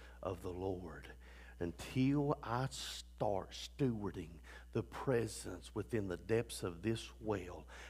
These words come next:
until He is full, or we are full with the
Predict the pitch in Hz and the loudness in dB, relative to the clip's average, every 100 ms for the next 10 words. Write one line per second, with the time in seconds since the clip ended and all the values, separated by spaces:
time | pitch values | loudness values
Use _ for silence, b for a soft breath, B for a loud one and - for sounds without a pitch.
0 | - 101 95 - 107 87 80 - 123 131 | 2 2 2 0 0 0 -2 0 4 4
1 | 139 B B - 90 - - - - - | 2 B B 0 0 0 -4 -6 -8 -6
2 | - 131 98 90 80 B B 107 110 107 | 0 2 2 0 -4 B B 6 8 10
3 | 135 110 82 - - 147 139 143 135 117 | 10 10 6 0 0 6 6 6 6 4
4 | - | 2